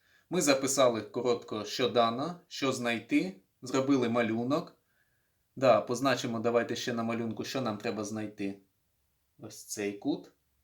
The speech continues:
Давайте ми кут А Ц перший однією рискою позначимо, а кут Ц Б двома рисками. Оскільки величина, градусна міра цих кутів різна, тому позначаємо ми їх на малюнку по-різному.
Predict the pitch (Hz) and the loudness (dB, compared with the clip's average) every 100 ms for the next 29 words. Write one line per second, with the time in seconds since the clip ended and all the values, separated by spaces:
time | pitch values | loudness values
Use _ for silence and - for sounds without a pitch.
0 | _ _ _ _ _ _ _ _ _ _ | _ _ _ _ _ _ _ _ _ _
1 | _ _ _ _ _ _ 156 117 110 107 | _ _ _ _ _ _ -18 -12 -10 -10
2 | 110 110 101 120 110 - 120 110 - - | -8 -8 -8 -8 -10 -6 0 0 0 -2
3 | 107 98 - 107 104 - 101 95 - - | -2 -4 -10 -8 -8 -8 -12 -12 -14 -14
4 | 110 107 101 101 107 147 180 - 185 196 | -10 -8 -6 -4 -2 -2 -4 -2 -4 -2
5 | 180 185 185 - 135 123 - 131 - 131 | -6 -4 -6 -6 -4 -4 -4 -6 -4 -6
6 | 120 160 - - 120 139 117 104 107 - | 0 0 0 -8 -6 -2 -2 -2 -4 -6
7 | 107 110 113 143 135 120 117 120 123 139 | -6 -4 -2 0 2 0 0 -4 -4 -2
8 | 151 196 165 147 131 127 127 127 123 120 | 0 0 2 2 2 -2 -4 0 0 -2
9 | 113 - 123 202 175 117 117 127 151 - | -4 -4 -4 -2 -2 0 -2 0 -2 -2
10 | 131 - 98 113 101 151 175 151 113 147 | -4 -4 -4 -6 2 2 2 -2 -4 -4
11 | 147 117 107 104 143 147 135 123 143 120 | -6 -6 -6 -4 -4 -4 -6 0 0 0
12 | 110 107 107 104 104 | -4 -6 -6 -6 -8